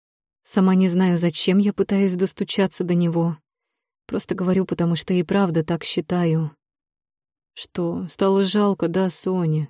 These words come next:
Ничего, придется тебе раскошелиться. Ты всю жизнь жила на всем готовом с папашей, который трясся над тобой.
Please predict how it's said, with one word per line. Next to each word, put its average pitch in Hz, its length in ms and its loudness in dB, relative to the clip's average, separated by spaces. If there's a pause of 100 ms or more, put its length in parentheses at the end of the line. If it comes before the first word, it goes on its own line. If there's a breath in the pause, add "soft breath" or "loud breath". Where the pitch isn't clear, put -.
(120)
Ничего, 165 600 0
придется 170 460 0
тебе 180 220 0
раскошелиться. 170 1040 0 (400)
Ты 190 100 -2
всю 220 180 4
жизнь 226 380 6
жила 220 320 6
на 196 100 4
всем 196 260 4
готовом 180 440 4
с - 80 -6
папашей, 175 580 0
который 190 320 2
трясся 185 480 4
над 165 180 2
тобой. 170 460 2